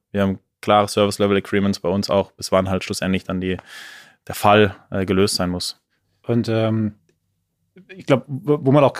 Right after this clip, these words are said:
Speaker 2: wahrscheinlich weniger gu-, gute Vergleiche ziehen kann, ist, ähm, sag ich mal, mit so einer Neobank. Ich meine, ist das Produkt natürlich auch deutlich weniger komplex, ne? Nehmen wir mal das Thema
Speaker 1: Mhm.
Speaker 2: so Banklizenz außen vor. Aber das Produkt aus, aus Endverbrauchersicht, ne, ich, ich schicke halt Zahlung von A nach B, ne, so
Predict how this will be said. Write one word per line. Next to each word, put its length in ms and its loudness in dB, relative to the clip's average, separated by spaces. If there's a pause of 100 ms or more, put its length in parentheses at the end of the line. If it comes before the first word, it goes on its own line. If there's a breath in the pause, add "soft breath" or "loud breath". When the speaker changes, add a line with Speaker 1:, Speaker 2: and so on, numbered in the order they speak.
Speaker 2:
wahrscheinlich 500 0
weniger 400 4
gu-, 300 -6
gute 240 -2
Vergleiche 400 2
ziehen 200 -4
kann, 200 -4
ist, 260 -4
ähm, 320 -2
sag 80 -4
ich 60 -2
mal, 80 -2
mit 100 -8
so 60 -4
einer 120 -2
Neobank. 540 0 (320 loud breath)
Ich 80 -18
meine, 160 0
ist 140 -4
das 100 -2
Produkt 260 0
natürlich 220 2
auch 60 -18
deutlich 400 0
weniger 260 2
komplex, 540 -4
ne? 80 2
Nehmen 100 4
wir 80 6
mal 120 4
das 100 0
Thema 180 2
Speaker 1:
Mhm. 40 2
Speaker 2:
so 60 -2
Banklizenz 540 0
außen 260 0
vor. 380 2 (580 loud breath)
Aber 100 4
das 140 2
Produkt 280 0
aus, 200 0
aus 180 -6
Endverbrauchersicht, 760 0
ne, 160 -2
ich, 200 -6
ich 60 -8
schicke 200 0
halt 100 -2
Zahlung 320 0
von 140 -2
A 140 -4
nach 160 -4
B, 260 -6
ne, 220 -4
so 200 -4